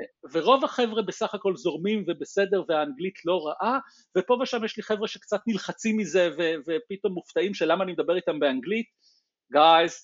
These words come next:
we are dealing with customers that speaks English. If you can't speak the language and convey a message, it's a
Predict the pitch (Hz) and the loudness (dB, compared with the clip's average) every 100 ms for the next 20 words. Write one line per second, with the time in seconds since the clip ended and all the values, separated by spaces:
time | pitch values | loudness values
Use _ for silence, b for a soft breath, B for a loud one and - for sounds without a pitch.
0 | _ _ _ _ _ 135 175 185 175 170 | _ _ _ _ _ 0 2 2 2 2
1 | 170 139 202 196 190 170 - - 180 - | 2 6 6 6 4 -2 -4 -6 -4 -2
2 | 185 180 - 170 - 202 202 - - 196 | 0 -2 -2 -8 -2 0 0 -2 0 0
3 | 196 160 - - 170 - 185 - 190 190 | 2 0 0 -4 -8 -4 -4 -2 0 0
4 | 185 208 180 165 170 185 185 185 165 165 | -2 -6 -2 0 0 0 0 -2 -6 -6
5 | 147 170 160 175 - 208 196 - _ _ | -2 -2 0 -2 0 -2 -2 -4 _ _
6 | _ _ _ 185 - | _ _ _ -10 -8